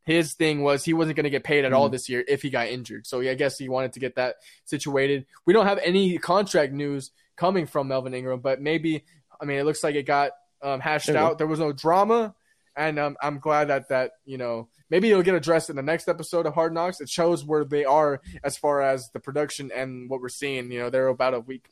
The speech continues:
Speaker 1: or so behind. Um, but you know what?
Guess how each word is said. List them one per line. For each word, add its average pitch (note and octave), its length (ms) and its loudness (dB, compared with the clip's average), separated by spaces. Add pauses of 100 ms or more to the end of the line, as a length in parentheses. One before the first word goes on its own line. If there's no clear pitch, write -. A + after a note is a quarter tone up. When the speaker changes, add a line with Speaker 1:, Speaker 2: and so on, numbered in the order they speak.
(120)
Speaker 1:
or A#2 260 -4
so B2 280 -2
behind. A#2 500 -8 (340)
Um, A#2+ 400 -2 (460)
but E3 240 4 (460)
you C#3 100 -10
know D#3 120 2
what? E3 280 2